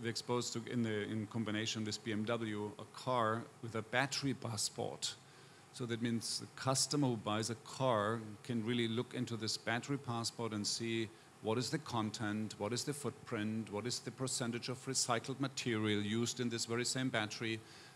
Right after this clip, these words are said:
along with very other interesting information, which is what is the capacity, what is the still maximum capacity compared to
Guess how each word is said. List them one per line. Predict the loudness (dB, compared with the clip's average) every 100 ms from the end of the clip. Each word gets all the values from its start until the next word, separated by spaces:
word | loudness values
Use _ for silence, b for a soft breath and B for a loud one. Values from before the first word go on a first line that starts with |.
| B 2
along | 8 10
with | 10 8 6
very | 4 4 4
other | 4 2 2 0
interesting | 0 0 -2 -2
information, | -2 0 0 0 0 -2
which | -2 -2
is | -2 -2
what | -2
is | -2
the | -4
capacity, | -6 0 0 0 -2 -2 -4 -2
what | -4
is | -4 -6
the | -6
still | -4 -2 -2 -4 -8 B B -2
maximum | 2 2 2 0
capacity | 0 -4 -2 -2 -2 -2 -4
compared | -6 -4 -6
to | -4 -4 -4